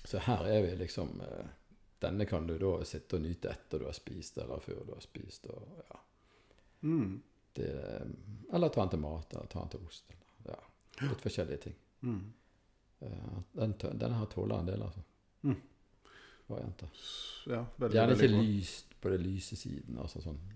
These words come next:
Speaker 1: mer mørke toner i kjøtt og
Speaker 2: Mm.
Speaker 1: Men den tåler en del sånn markante oster, for eksempel.
Speaker 2: Mm.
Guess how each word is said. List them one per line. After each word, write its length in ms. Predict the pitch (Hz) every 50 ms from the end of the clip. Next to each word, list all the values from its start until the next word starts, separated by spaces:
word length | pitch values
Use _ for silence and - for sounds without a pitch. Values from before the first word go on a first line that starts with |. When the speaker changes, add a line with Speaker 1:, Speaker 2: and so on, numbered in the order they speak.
| 123 -
Speaker 1:
mer 140 | - 90 87
mørke 760 | 90 85 78 - - - - _ _ - - - - - - - - - - - - - - - - - - - -
toner 400 | - - 87 85 - 69 - - -
i 120 | 95 - 87 - _ _ _ _ -
kjøtt 280 | - - - - - -
og 200 | - - - -
Speaker 2:
Mm. 340 | 127 127 127 104 95 101 107 - - - - - - - - - - _ _ _ _ _ -
Speaker 1:
Men 80 | 110 107
den 100 | 113 107
tåler 240 | - 101 90 101 143
en 80 | 175
del 100 | 214 202 147
sånn 440 | 143 143 117 104 104 107 104 101
markante 460 | 104 104 - - 113 107 98 - - 85
oster, 380 | 87 87 - - - - - -
for 100 | 147 151
eksempel. 300 | 127 - 104 85 - - - - _ _ _ _ _ _ _ _ _ _ _ _ _ _ _ -
Speaker 2:
Mm. 200 | 139 135 127 95